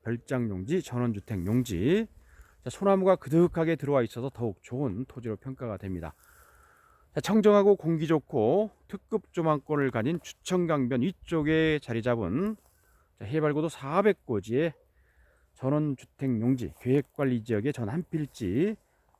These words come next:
천육백십구 제곱미터와 도로 지분 백이십육 제곱미터 합해서, 예, 토지 면적 약 오백이십팔 평의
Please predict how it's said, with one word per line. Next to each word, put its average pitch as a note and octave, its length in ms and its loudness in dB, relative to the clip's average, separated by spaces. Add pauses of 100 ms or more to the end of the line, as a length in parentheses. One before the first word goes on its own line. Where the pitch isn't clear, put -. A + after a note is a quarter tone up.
천육백십구 E3 760 -4
제곱미터와 C#3 720 0
도로 C#3 240 -2
지분 C3 260 -4
백이십육 C3+ 840 -6
제곱미터 A2+ 460 -2
합해서, G#2 720 -2 (480)
예, G2+ 60 -10
토지 C3+ 220 -4
면적 B2+ 420 0 (320)
약 A#2 160 0
오백이십팔 D3+ 1000 2 (160)
평의 B2+ 360 -2